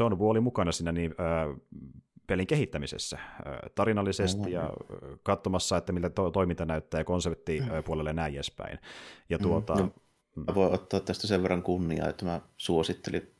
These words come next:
Speaker 2: tätä peliä. Muistaakseni käytin sanoja, että vähän niin kuin Max Payne, mut parempi.
Speaker 1: Mä oon about sitä mieltä. <laughs> Tää on taas se legendaarinen, kun Jarmo suosittelee, se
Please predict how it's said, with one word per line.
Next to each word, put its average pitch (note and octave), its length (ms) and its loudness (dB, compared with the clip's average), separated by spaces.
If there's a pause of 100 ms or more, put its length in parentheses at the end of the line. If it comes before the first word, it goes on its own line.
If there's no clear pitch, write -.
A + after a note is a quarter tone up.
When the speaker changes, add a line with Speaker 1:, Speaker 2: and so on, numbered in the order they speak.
Speaker 2:
tätä - 300 -2 (200)
peliä. D#2+ 440 2 (440)
Muistaakseni A2 460 4
käytin G2 260 4
sanoja, G#2 420 4
että F2+ 160 -2
vähän A2+ 160 2
niin G#2 80 0
kuin G2 100 -2
Max A#2 300 0
Payne, F2 220 4
mut - 200 -6
parempi. - 560 0 (760)
Speaker 1:
Mä A#2+ 340 6
oon D3+ 320 2
about D#3+ 260 4
sitä D#3+ 240 2
mieltä. C#3+ 340 4
<laughs> - 1700 2
Tää B2 140 4
on A#2+ 120 2
taas C3+ 180 4
se B2+ 60 -2
legendaarinen, B2 440 2
kun A#2 80 2
Jarmo A#2+ 180 2
suosittelee, G#2+ 360 0
se G2 80 0